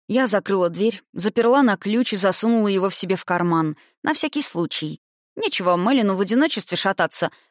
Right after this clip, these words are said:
по чрезмерно гостеприимному постоялому шабалдому, пока я сплю.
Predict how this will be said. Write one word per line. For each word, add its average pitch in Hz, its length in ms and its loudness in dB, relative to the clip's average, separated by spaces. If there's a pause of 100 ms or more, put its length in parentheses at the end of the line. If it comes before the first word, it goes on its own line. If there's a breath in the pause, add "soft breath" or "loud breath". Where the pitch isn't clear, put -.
по - 100 -2
чрезмерно 254 680 2
гостеприимному 240 840 0
постоялому 247 680 2
шабалдому, 226 840 2 (200)
пока 214 220 0
я 190 140 2
сплю. 190 380 -2